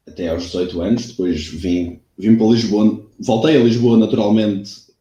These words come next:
por causa da universidade. Ahm,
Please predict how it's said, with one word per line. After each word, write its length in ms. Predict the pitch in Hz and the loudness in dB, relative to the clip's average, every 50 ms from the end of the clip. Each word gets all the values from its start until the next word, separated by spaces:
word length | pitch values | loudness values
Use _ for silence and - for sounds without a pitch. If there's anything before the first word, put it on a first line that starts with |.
| _ _ _ _ _ _ _ _ _ _ _ | _ _ _ _ _ _ _ _ _ _ _
por 180 | _ 104 - - | _ -12 -12 -8
causa 260 | - 90 87 107 101 | -8 -8 -6 -6 -6
da 160 | 90 92 90 90 | -6 -6 -6 -4
universidade. 800 | 90 95 101 95 98 - - 104 98 98 107 117 117 117 - - _ _ _ _ _ _ _ _ _ - | -4 -2 -2 -4 -6 -6 -6 -4 -4 -2 -2 -2 -2 -4 -8 -14 _ _ _ _ _ _ _ _ _ -6
Ahm, 680 | - 120 117 117 117 117 117 117 101 - - - | -4 -2 0 0 2 2 2 0 0 -2 -6 -12